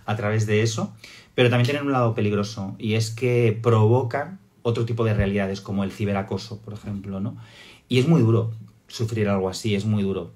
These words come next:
vivir en el mundo digital y en el mundo real a la vez y tener catorce años y tener que asimilar todo eso, ¿no? Y se nos olvida lo frágiles que somos a esa edad y la cantidad de cosas que nos planteamos. Entonces yo creo que, que la adolescencia merece mucho más respeto, mucha más escucha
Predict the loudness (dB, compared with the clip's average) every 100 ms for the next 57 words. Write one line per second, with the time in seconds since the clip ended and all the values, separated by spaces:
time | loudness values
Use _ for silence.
0 | _ -4 -2 0 2 0 -2 -2 0 2
1 | 4 4 2 0 2 2 2 0 0 2
2 | 2 2 0 0 2 2 0 -2 -4 0
3 | 0 0 -2 -4 -4 -4 -2 -4 -4 -2
4 | 0 -2 -2 -2 -2 -6 -6 -4 0 0
5 | 0 -2 -2 0 0 -2 -6 -10 -8 -8
6 | -10 -18 -20 -20 -16 -4 0 2 2 4
7 | 4 4 4 0 -2 -6 -4 -4 -4 0
8 | 0 0 0 0 -2 -2 -2 -2 -2 -6
9 | -16 -20 -20 -20 _ _ -2 2 4 4
10 | 4 0 0 2 2 0 -2 -2 -4 -2
11 | -4 -4 -2 -2 -4 -6 -2 0 0 0
12 | -2 0 0 0 -4 -2 0 0 -2 -4
13 | -2 -2 -2 -4 -2 -2 -2 -2 0 0
14 | -2 -4 -4 -6 -4 -4 -2 -2 -2 -6
15 | -6 -8 -8 -10